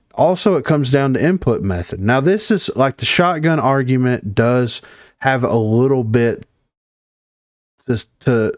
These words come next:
to go into the crossplay thing. I will say that here.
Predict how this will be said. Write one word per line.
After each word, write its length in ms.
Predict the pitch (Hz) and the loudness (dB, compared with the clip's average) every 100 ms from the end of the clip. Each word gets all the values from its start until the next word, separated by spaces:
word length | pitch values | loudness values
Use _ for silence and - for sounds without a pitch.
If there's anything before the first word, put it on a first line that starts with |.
| - | -4
to 140 | - | -4
go 300 | 104 120 117 | 0 0 0
into 480 | 85 127 117 123 110 | 0 0 0 0 0
the 100 | 101 | -2
crossplay 580 | - 104 95 - 85 85 | 0 0 0 -4 -4 -4
thing. 340 | - 69 - _ _ _ _ _ | -6 -10 -12 _ _ _ _ _
I 60 | 120 | 0
will 220 | 127 127 | 0 0
say 260 | - 120 | 0 0
that 280 | 107 104 95 | 0 0 0
here. 260 | 98 76 | -4 -4